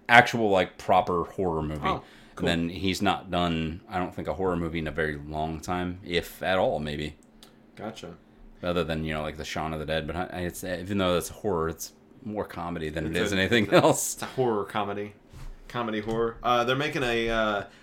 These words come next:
Speaker 2: Just Dance movie based around the video game series.
Speaker 1: I fucking hate it.
Speaker 2: <laughs> I don't know,
Speaker 1: I wish,
Speaker 2: um,
Speaker 1: I wish that would just be done.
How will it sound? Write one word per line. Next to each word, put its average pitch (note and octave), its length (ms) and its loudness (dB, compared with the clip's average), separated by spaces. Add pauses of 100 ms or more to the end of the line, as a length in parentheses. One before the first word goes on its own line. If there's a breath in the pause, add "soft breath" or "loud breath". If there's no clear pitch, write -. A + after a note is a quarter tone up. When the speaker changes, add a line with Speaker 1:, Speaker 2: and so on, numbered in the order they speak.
(160 loud breath)
Speaker 2:
Just C3+ 340 0
Dance C3 320 -2
movie A2 280 0
based A2+ 320 0
around G#2+ 360 4
the G2+ 160 -2
video A2+ 280 0
game F#2+ 240 -2
series. G#2+ 480 0
Speaker 1:
I - 20 -10 (140)
fucking F2 360 -6
hate D2 220 -8
it. C#2 120 -8 (140)
Speaker 2:
<laughs> F#3 1120 8 (840 loud breath)
I B2+ 120 6
don't C#3 300 4
know, C3+ 480 6
Speaker 1:
I A#2+ 340 4
wish, G2+ 180 0
Speaker 2:
um, G2+ 120 -10
Speaker 1:
I F#2 40 2
wish F2 360 -2
that D#2+ 180 -2
would D#2+ 120 -6
just D#2 220 -6
be F2 100 0
done. D#2 400 -2